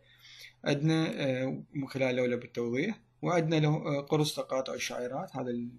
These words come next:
بعلامة، آه، زائد، هذا حتى تقدر تقرأ بال-، بالضبط المكان اللي تريده، يمثل منتصف التقاطع مالته، يمثل منتصف، آه، خط النظر. وعندنا العدسة العينية اللي من خلالها تقدر أنت،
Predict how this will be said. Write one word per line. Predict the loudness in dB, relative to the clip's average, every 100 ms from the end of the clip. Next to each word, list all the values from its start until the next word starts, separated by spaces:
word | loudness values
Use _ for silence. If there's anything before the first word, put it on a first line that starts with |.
| -4
بعلامة، | -4 -4 -12 -20 _ -4 -2 -2 -4 -6 -8
آه، | -6 -4
زائد، | -2 -2 -2 -6 -10 _ _ _ _ -2
هذا | 0 0
حتى | -2 -4 -4
تقدر | -2 -4 -4
تقرأ | -6 -8 -10
بال-، | -10 -10 -10 -12 -14
بالضبط | -14 -10 -6 -6 -6
المكان | -8 -10 -10 -12 -12 -14
اللي | -18
تريده، | -10 -8 -8
يمثل | -8 -6 -6 -8 -10 -10 -10
منتصف | -10 -6 -6 -8 -12 _ _ _ _
التقاطع | -8 -4 2 2 2
مالته، | 0 -2 -2
يمثل | -4 -4 -4
منتصف، | -4 -6 -8 -8 -10 -14 _ _ _ -4
آه، | -4
خط | -2 -4 -2
النظر. | -2 0 -2 -4 -8 _ _ -20 0
وعندنا | 4 6 4
العدسة | 4 4 4 4 2
العينية | 2 0 2 2 0 -2 -2
اللي | 0 0
من | -2
خلالها | -6 -6 -6 -6
تقدر | -8 -8 -8 -10
أنت، | -12